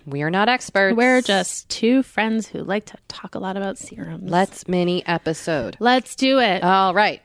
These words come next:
Speaker 2: Kate, we got a bunch of voicemails and some emails this week.
Speaker 1: Yeah, and we're gonna start off with a tip, a jade roller tip.
Speaker 2: Because as discussed in a recent mini ep, I spent the mini ep jade rolling.
Speaker 1: Yeah.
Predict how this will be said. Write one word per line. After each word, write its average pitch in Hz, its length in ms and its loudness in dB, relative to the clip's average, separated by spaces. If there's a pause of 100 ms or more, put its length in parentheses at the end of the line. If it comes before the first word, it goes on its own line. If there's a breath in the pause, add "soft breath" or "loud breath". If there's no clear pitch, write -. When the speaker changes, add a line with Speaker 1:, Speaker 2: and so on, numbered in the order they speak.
(180)
Speaker 2:
Kate, 233 220 2
we 240 120 2
got 226 280 2
a 220 60 0
bunch 220 320 4
of 285 120 4
voicemails 202 560 0
and 185 160 -4
some 254 180 2
emails 190 420 2
this - 220 -8
week. 196 400 -2
Speaker 1:
Yeah, 349 200 4
and 320 80 4
we're 226 80 4
gonna 233 160 2
start 254 260 2
off 233 320 0
with 196 220 0
a 196 360 0 (340)
tip, - 420 -6 (260)
a 202 60 2
jade 233 340 2
roller 131 380 -4
tip. - 400 -12
Speaker 2:
Because 202 460 -6 (380)
as 202 540 -2 (380)
discussed - 760 -2
in 196 100 -4
a 185 60 -4
recent 247 400 -2
mini 254 300 4
ep, - 300 -8 (680 soft breath)
I 185 80 -4
spent 190 460 -4 (160)
the 196 80 -2
mini 196 280 0
ep 170 200 -2 (400)
jade - 240 -8
rolling. - 420 -8
Speaker 1:
Yeah. 226 320 -2